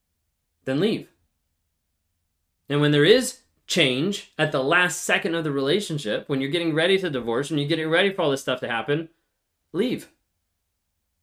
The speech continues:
Why would you leave if they're s-, like, if they're starting to change? Because typically they're not starting to change at the end of the relationship. Leave, walk away, take the relationship off the table,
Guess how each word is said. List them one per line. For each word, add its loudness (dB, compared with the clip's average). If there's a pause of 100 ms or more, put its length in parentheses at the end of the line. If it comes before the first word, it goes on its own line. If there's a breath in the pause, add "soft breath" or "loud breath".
Why -2
would -2
you -2
leave -2
if -6
they're 0
s-, -8
like, -2
if -6
they're -2
starting 0
to -4
change? -2
Because -4
typically -2
they're -2
not -2
starting -4
to -10
change -4
at -14
the -6
end -2
of -8
the -10
relationship. -2 (260 loud breath)
Leave, 0
walk -4
away, 0
take -4
the -4
relationship -4
off -2
the -4
table, -4